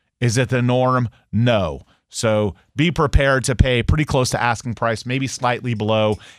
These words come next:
And in some instances, when a property is in very high demand, please be prepared to pay above the asking price. It is not uncommon to see.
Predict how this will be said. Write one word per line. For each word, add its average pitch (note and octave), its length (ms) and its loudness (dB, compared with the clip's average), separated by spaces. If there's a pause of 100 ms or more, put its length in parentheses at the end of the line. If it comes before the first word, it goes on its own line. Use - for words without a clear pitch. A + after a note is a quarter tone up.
(100)
And D#3 120 2
in D#3 120 2
some F#3 280 2
instances, C3+ 640 0
when C3+ 120 0
a C#3 80 0
property D3+ 460 0
is A#2 140 0
in B2 140 0
very C3+ 260 2
high D3 240 0
demand, B2+ 520 0 (480)
please D#3 300 0
be D#3 160 0
prepared C3+ 420 2
to B2+ 60 0
pay A#2+ 420 2 (240)
above G#2 560 0 (140)
the B2 140 0
asking G2+ 380 -2
price. D2+ 380 -6
It A#2 140 -2
is G#2 220 -2
not A#2 440 0 (460)
uncommon A#2 680 2
to A2 120 -4
see. F#2+ 340 -8